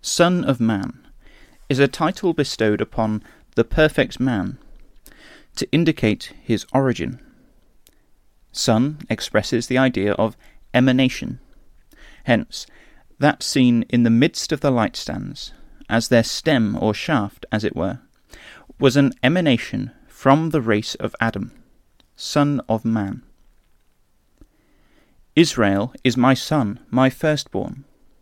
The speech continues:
In this declaration to Pharaoh, a nation of some three millions of people is styled the firstborn son of Yahweh. Hence, the reader will find no difficulty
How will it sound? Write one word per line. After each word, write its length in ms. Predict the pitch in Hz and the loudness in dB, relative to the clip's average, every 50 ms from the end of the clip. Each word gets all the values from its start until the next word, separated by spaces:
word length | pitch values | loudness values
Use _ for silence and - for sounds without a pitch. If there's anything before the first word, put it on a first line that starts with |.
| _ _ _ _ _ _ _ _ _ _ _ _ _ _ | _ _ _ _ _ _ _ _ _ _ _ _ _ _
In 100 | - 127 | 0 2
this 160 | 147 180 190 - | 2 2 2 2
declaration 720 | - 165 160 - - 135 135 135 143 139 - - 120 113 | 2 2 2 2 0 2 2 4 2 2 0 0 0 0
to 140 | 113 - 107 | 0 -4 -6
Pharaoh, 500 | - - 151 165 151 107 101 - - - - - - - _ _ - - _ - - | -4 -2 -2 0 0 -2 -4 -6 -10 -14 -16 -20 -20 -20 _ _ -20 -20 _ -2 2
a 80 | 120 | 4
nation 500 | 135 147 156 185 180 - - 104 104 104 - - - - - - - | 4 6 4 4 2 0 0 -2 -2 -2 -4 -10 -20 -20 -20 -2 4
of 220 | - 120 127 - | 6 6 6 4
some 380 | - - - 170 165 170 180 170 | 0 -2 2 2 2 2 2 -2
three 440 | 160 - - - - 165 180 196 196 | -4 -8 -10 -4 0 0 2 2 0
millions 640 | 180 156 139 151 170 190 180 170 160 151 147 139 | 0 2 2 2 2 4 2 2 2 0 0 0
of 160 | - - - | 0 0 0
people 380 | - - 143 139 - - - - - - - - - - - - - - - - - | 0 -2 -2 -2 -4 -10 -14 -14 -18 -20 -20 -20 -20 -20 -20 -20 -20 -20 -8 -4 -2
is 100 | 117 110 | -2 0
styled 540 | - - - 156 143 143 135 127 120 120 - _ - - - _ _ _ - | 0 2 4 4 4 4 4 2 0 -2 -6 _ -20 -20 -20 _ _ _ 0
the 80 | - 120 | 0 0
firstborn 840 | - - - 151 156 165 - - - - - 143 139 135 127 127 - - | 2 4 4 4 4 4 2 -2 -10 -4 0 2 2 2 2 -2 -4 -8
son 600 | - - - - 151 139 135 131 127 127 139 - _ - | -8 -6 -2 0 2 2 2 2 0 -2 -6 -8 _ -2
of 180 | 117 117 110 | -2 0 2
Yahweh. 440 | 113 117 117 117 110 101 98 95 - - _ _ _ _ _ _ _ _ _ _ _ _ _ _ _ _ _ _ _ _ _ _ - - _ | 2 2 2 2 0 0 -4 -6 -10 -14 _ _ _ _ _ _ _ _ _ _ _ _ _ _ _ _ _ _ _ _ _ _ -20 -10 _
Hence, 460 | - 147 104 107 117 - - - - _ - - _ - - _ - | 0 2 2 0 -2 -6 -12 -14 -16 _ -20 -20 _ -20 -20 _ 0
the 100 | - 143 | 2 2
reader 300 | 123 151 175 175 165 156 | 4 4 4 4 4 4
will 120 | 135 127 123 | 6 4 4
find 360 | - - 139 131 131 120 110 | 4 4 4 4 4 4 4
no 160 | 123 156 175 | 4 2 2
difficulty 680 | 165 165 147 - 127 120 - - - - - - - | 0 -2 -2 -2 -4 -8 -8 -8 -10 -10 -10 -12 -12